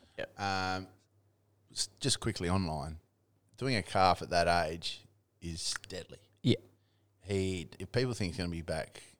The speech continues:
Speaker 2: for another se-, he
Speaker 1: No.
Speaker 2: could be out for six to twelve. That's how bad a calf is at that age, and the way he then was
Speaker 1: Mate,
Speaker 2: walking,
Speaker 1: it's
Speaker 2: I
Speaker 1: done. It's, you, you, it could be career.
Speaker 2: And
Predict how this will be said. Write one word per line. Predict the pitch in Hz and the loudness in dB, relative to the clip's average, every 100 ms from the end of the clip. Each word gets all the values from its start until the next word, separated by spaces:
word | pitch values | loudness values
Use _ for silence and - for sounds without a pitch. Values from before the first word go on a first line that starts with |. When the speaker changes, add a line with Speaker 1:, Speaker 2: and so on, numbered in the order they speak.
| _ | _
Speaker 2:
for | - 85 | -10 -6
another | 80 80 | -4 -6
se-, | - 76 - | -6 -8 -6
he | 104 165 | -6 -6
Speaker 1:
No. | - | -8
Speaker 2:
could | 95 | -8
be | 71 | -8
out | - | -6
for | - | -6
six | - - | -6 -8
to | - | -14
twelve. | - - 50 - _ _ | -8 -8 -8 -12 _ _
That's | 147 - | -4 0
how | 117 | 0
bad | 82 87 82 | 2 0 0
a | |
calf | - 78 80 | -2 -2 -2
is | 80 82 | -8 -10
at | 71 | -6
that | 71 65 | -4 -4
age, | 82 | -4
and | 90 | -2
the | |
way | 95 113 | 0 0
he | 107 87 | 0 0
then | 87 85 | -2 -2
was | 80 | -6
Speaker 1:
Mate, | 95 90 | -8 -8
Speaker 2:
walking, | 101 - | -8 -6
Speaker 1:
it's | - | -2
Speaker 2:
I | |
Speaker 1:
done. | 127 - | -4 -4
It's, | - 120 - - - - _ _ _ _ | -10 -10 -6 -6 -8 -20 _ _ _ _
you, | 139 127 117 - - | -4 -2 -2 -6 0
you, | 139 120 - _ | 0 0 -4 _
it | 135 - | -6 4
could | 160 131 | 6 6
be | 101 | 4
career. | - 85 - - | 2 2 0 -2
Speaker 2:
And | 196 104 73 76 | -2 0 -4 -10